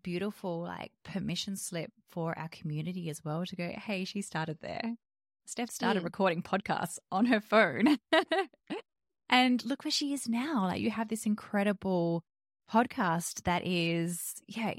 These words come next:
Speaker 1: ranking internationally. It's just to see the growth that you've achieved during that time is phenomenal. And I know that's something that your community is gonna be so, so grateful for too.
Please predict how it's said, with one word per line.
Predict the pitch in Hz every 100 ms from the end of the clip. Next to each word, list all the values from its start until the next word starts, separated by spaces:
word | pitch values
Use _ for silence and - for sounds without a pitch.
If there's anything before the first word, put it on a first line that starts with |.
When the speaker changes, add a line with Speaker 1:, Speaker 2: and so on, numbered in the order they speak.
| -
Speaker 1:
ranking | 175 214 254 220
internationally. | 180 180 160 165 214 - - - - _ _ _ _ _ -
It's | -
just | 220
to | 214
see | -
the | 185
growth | - 156 170 -
that | -
you've | 156 151
achieved | - - 160 170
during | 156 147
that | -
time | - 180 170
is | 151 156 -
phenomenal. | - 151 175 165 147
And | 151
I | 147
know | 151 151
that's | 156 -
something | - 151 156 147
that | 147 -
your | 147
community | 156 - 147 147 135
is | 147
gonna | - -
be | 156
so, | - 151 156 160
so | - 156
grateful | - - - 165
for | - 180
too. | - -